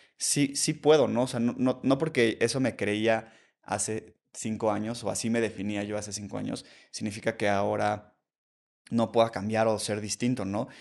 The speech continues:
Y justo eso como que me estaba limitando, porque entonces me sentía extraño en las, en interacciones sociales o en eventos sociales o cosas así. Y al ir trabajando eso y como cambiando eso y decir, "No, mira, sí puedo ser es-, diferente,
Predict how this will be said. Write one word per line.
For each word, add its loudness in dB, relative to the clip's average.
Y 2
justo -4
eso -2
como -4
que -8
me -6
estaba 2
limitando, 0
porque -8
entonces -6
me -2
sentía -4
extraño -4
en -4
las, -10
en -12
interacciones -6
sociales -6
o -4
en -6
eventos -6
sociales -8
o -14
cosas -12
así. -6
Y 2
al 8
ir 0
trabajando 2
eso -6
y -8
como -6
cambiando -2
eso -6
y -8
decir, -8
"No, -2
mira, -2
sí -4
puedo 2
ser 0
es-, -2
diferente, -4